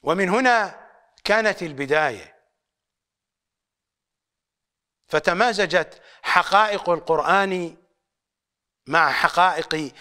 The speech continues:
حديث العترة الطاهرة، وانبجست من بينهما عيون صافية، إنها العيون التي وجهني إليها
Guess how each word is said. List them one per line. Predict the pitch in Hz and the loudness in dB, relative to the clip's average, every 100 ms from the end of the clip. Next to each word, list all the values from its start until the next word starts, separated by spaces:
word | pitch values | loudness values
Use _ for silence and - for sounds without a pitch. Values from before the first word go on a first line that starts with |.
| - | -4
حديث | - 170 208 - | -2 0 -4 -6
العترة | 185 151 190 160 147 | -4 -2 -2 -2 -4
الطاهرة، | 139 - 143 135 113 104 - _ _ _ _ _ _ _ _ _ _ _ _ _ _ - | -6 -2 0 0 -4 -16 -18 _ _ _ _ _ _ _ _ _ _ _ _ _ _ -8
وانبجست | 156 226 233 220 202 175 254 226 202 - 131 - - - _ _ | 2 2 2 -4 -2 2 2 2 0 0 -4 -6 -20 -20 _ _
من | 139 156 | -8 0
بينهما | 156 156 185 170 165 151 110 - _ _ _ _ _ _ _ _ _ _ _ _ _ _ _ _ _ _ - - | 0 0 -2 0 2 2 0 -12 _ _ _ _ _ _ _ _ _ _ _ _ _ _ _ _ _ _ -12 0
عيون | - 254 320 330 320 311 302 277 262 233 | 2 4 4 4 4 4 2 2 0 0
صافية، | - 214 190 196 202 175 151 120 - | 2 2 2 0 0 0 -4 -8 -6
إنها | 170 196 196 208 202 185 | -4 0 4 4 2 2
العيون | 185 185 233 233 208 | 2 2 2 0 2
التي | 202 226 196 151 - _ _ _ - | 2 0 -2 -8 -10 _ _ _ -4
وجهني | 139 147 214 202 196 190 | -2 2 2 2 0 -2
إليها | 170 180 202 180 165 139 | 0 0 2 2 0 -4